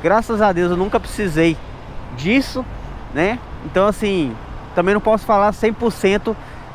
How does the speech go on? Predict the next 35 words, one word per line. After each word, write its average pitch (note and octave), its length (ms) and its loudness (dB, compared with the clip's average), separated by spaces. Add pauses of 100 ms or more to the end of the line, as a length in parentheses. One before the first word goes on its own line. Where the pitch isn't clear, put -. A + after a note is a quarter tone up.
que F#3 80 4
é F#3 80 6
verdadeiro, F3+ 680 4
mas D3 500 2
é E3+ 60 4
um G3+ 60 4
seguro A3 340 0
que A3+ 100 -2
já A#3 140 4
tem A3 680 0 (360)
mais A3 220 4
de A#3 60 -2
dois A3 260 4
anos G3+ 180 2
que - 80 0
eu G3 140 6
uso. G3 320 2 (840)
Um B3 60 -2
colega A3 420 4
meu G3 140 2
chegou G3+ 240 0
a - 40 4
bater G3+ 260 2
um A3 80 -2
carro G#3 420 2
no F3+ 80 -6
começo, F3 400 0
por E3 100 0
isso E3 120 -2
que - 40 -4
eu F#3 40 0
peguei E3+ 260 0
confiança E3 580 0
de D#3 120 -2
usar. C#3+ 340 2